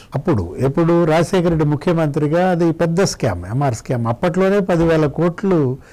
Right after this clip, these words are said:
ఏంటది? అప్పుడు అకోనేరు ప్రసాద్, ఈ బ్యాచ్ అంతా కూడా, ఇక జగన్మోహన్ రెడ్డి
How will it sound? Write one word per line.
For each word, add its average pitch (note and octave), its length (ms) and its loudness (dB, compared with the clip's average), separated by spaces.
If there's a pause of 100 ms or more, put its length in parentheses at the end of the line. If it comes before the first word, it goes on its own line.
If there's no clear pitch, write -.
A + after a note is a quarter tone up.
(280)
ఏంటది? F#3+ 920 2
అప్పుడు C#3 300 -2
అకోనేరు E3 760 2
ప్రసాద్, E3 580 0
ఈ D#3 120 2
బ్యాచ్ D3 400 0
అంతా E3+ 280 0
కూడా, C#3+ 640 0
ఇక F3 80 4
జగన్మోహన్ G3 640 4
రెడ్డి E3+ 520 2